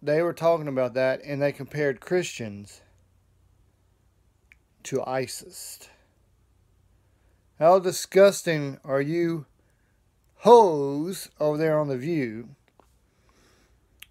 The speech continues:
to be comparing Christians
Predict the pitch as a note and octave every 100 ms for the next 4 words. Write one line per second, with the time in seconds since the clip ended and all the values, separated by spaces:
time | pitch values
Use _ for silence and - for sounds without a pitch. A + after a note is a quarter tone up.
0 | _ _ - F3+ E3+ D#3+ D#3 D3+ C#3 C3+
1 | D#3 D#3+ D3 C#3 C#3 C3 - _ _ _
2 | _ _ _ _ _ _ _ _ _ -
3 | C#3 - F3 F3 E3+ D#3 - - G3 -
4 | - C3 A2+ A2 A2 A#2+ - -